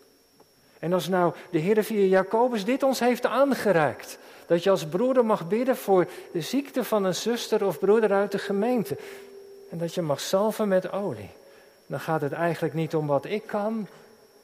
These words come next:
maar dan gaat het om gehoorzaamheid aan het woord van God. Dit is wat het woord ons als gemeente aanreikt.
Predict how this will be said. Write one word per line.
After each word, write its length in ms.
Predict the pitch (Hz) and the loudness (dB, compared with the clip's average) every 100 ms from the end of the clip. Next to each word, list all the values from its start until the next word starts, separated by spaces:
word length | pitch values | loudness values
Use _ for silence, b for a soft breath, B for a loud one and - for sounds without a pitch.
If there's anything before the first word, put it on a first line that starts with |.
| B B B | B B B
maar 140 | 147 | -6
dan 80 | 151 | -4
gaat 220 | - 156 | -2 -2
het 140 | 151 | -2
om 160 | 139 127 | -4 -6
gehoorzaamheid 960 | - 117 151 185 220 226 190 170 202 190 | -8 -8 -4 -2 -2 -2 -4 -2 -2 -2
aan 100 | 143 | -4
het 180 | 117 | -6
woord 340 | 120 175 196 196 | -2 -2 -2 -4
van 200 | - 165 | -8 -10
God. 360 | - 208 156 - B B | -8 -8 -8 -10 B B
Dit 200 | 156 151 | -6 -4
is 160 | 139 | -4
wat 200 | 139 147 | -2 -2
het 220 | 143 120 127 | -2 -10 -2
woord 500 | 190 233 226 - - B B B B B - | 0 0 -2 -8 -16 B B B B B -6
ons 260 | 190 185 | -4 -2
als 200 | 165 135 | -4 -4
gemeente 680 | - 135 143 185 220 226 294 | -8 -6 0 2 2 -2 -4
aanreikt. 1000 | 208 254 233 160 123 107 - - - - | -2 -2 2 2 0 -2 -12 -16 -16 -18